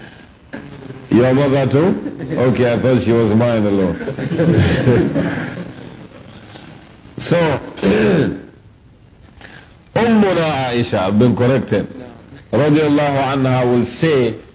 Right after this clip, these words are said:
that Rasul sallallahu alayhi wa alihi wa sallam didn't say more than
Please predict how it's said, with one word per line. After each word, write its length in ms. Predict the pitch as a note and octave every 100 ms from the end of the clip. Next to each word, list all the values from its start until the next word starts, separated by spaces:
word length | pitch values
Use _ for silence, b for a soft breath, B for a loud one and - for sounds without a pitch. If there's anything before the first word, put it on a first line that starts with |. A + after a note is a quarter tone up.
| - - -
that 540 | G2 A2 B2+ - - - - -
Rasul 360 | A#2 - E3
sallallahu 640 | F#3 - D3 C3+ C3 C#3 C3
alayhi 420 | B2+ B2 B2+ B2
wa 200 | A#2+ B2
alihi 160 | B2 A#2+
wa 360 | A2+ A#2+ A2+
sallam 140 | A2 G#2
didn't 320 | C#3+ B2 A#2+
say 260 | - B2+
more 260 | A#2 A2+ B2
than 220 | A#2 A2